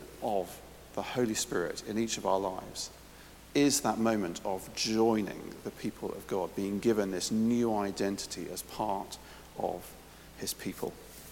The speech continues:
Finally, one more, uh, for you. Uh, God gives us his vision, uh, his new vision, this new power, this new identity, and finally,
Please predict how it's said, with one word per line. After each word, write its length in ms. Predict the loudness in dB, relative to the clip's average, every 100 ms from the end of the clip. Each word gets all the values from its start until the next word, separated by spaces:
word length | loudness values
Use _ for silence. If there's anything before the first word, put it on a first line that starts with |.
| -16 -16 -16 -16 -18 -16 -16 -14 -16 -16 -18 -10
Finally, 420 | 2 4 4 0
one 380 | 4 6 6 4 0
more, 260 | 0 0 -2 -6 -16 -12 -2
uh, 160 | -2
for 340 | -2 2 4 4
you. 200 | 0 -6 -12 -16 -18 -18 -18 -12 -4
Uh, 220 | -2 -2 -4 -16 -18 -18 -20 -20 -20 -20 -20 -20 -6
God 220 | 4 4 6
gives 220 | 2 4
us 360 | 2 2 -2 -2
his 140 | -6
vision, 420 | 0 2 4 2 -2 -8 -16 -18 -12 -2
uh, 240 | 0 0
his 180 | -4 0
new 220 | 6 8
vision, 440 | 8 6 4 2 0
this 180 | -4 -2
new 160 | -2
power, 360 | 0 0 0 0
this 200 | -2 0
new 200 | 4 4
identity, 540 | 4 2 -2 -4 -4 -6
and 120 | -10
finally, 500 | 0 2 2 0 -6